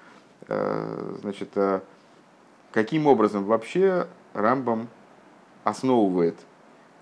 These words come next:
э, св-, свой, свою, э, с-, свой тезис там про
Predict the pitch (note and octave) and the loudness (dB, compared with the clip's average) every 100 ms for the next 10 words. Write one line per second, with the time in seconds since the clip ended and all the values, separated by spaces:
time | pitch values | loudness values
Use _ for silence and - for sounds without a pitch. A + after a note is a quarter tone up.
0 | - G1+ G#1 G1+ G1+ G#1 - - - A1 | -12 -6 -4 -4 -4 -6 -10 -16 -12 -10
1 | - - G2+ G2 - - G#2 G#2 F#2+ F2+ | -8 -2 2 2 2 2 4 4 4 2
2 | F2 - F#2+ F2+ F2 - F#2 - A2 G2+ | 0 -4 -2 -2 -2 -6 -8 -4 2 4
3 | G2 G#2+ D#2 D#2 D#2 D#2 - D#2+ E2 D#2+ | 4 0 0 -4 -4 -4 -2 0 2 0